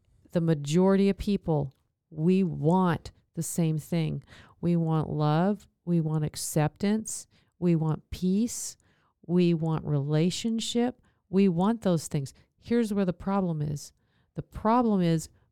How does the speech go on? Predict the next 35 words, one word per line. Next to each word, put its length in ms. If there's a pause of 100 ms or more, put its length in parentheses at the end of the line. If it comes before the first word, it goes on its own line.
(120)
we 440
have 440 (520)
different 460
ways 520
of 100
trying 400
to 100
get 280
there. 260 (340)
And 220
we 240
think 260 (200)
our 340
way, 560 (180)
my 460
way 500
of 220
getting 320
to 180
a 60
peaceful 580
place 560 (400)
is 140
different 360
than 180
your 340
way 280
of 140
getting 240
to 100
a 60
peaceful 420
place. 460 (480)
And 460 (540)
then 480